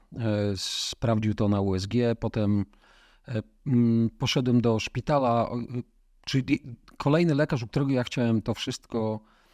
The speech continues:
e, potwierdzić, powiedział mi, że mam nowotwór, że mam, m, mam przerzuty i że już się tam, już widać to fizycznie na moim ciele. I wiesz, ja, to nie jest tak, że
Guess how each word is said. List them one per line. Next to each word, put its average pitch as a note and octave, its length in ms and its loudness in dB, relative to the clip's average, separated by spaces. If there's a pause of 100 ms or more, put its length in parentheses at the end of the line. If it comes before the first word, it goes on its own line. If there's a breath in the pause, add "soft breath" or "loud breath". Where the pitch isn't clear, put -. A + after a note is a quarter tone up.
(340 soft breath)
e, A2+ 500 0
potwierdzić, A#2 680 0
powiedział B2 380 0
mi, B2 140 4
że A2+ 120 -2
mam A2+ 180 4
nowotwór, A2+ 540 0
że G#2 120 0
mam, G#2+ 500 2
m, G2+ 340 -2
mam A2 340 2
przerzuty A#2 680 2
i A2 120 -2
że G#2+ 120 0
już A2 180 -2
się - 180 -2
tam, A2 200 0
już G2+ 160 -2
widać A2 360 -2
to A2 320 -2 (540 soft breath)
fizycznie C3 460 0
na A#2 100 2
moim A2+ 220 4
ciele. G2+ 360 -2
I - 140 -10 (120)
wiesz, C#3 220 -2
ja, C3+ 240 0 (120)
to C#3+ 100 -2
nie F3+ 100 2
jest - 160 2
tak, A#2 200 0
że G#2+ 120 2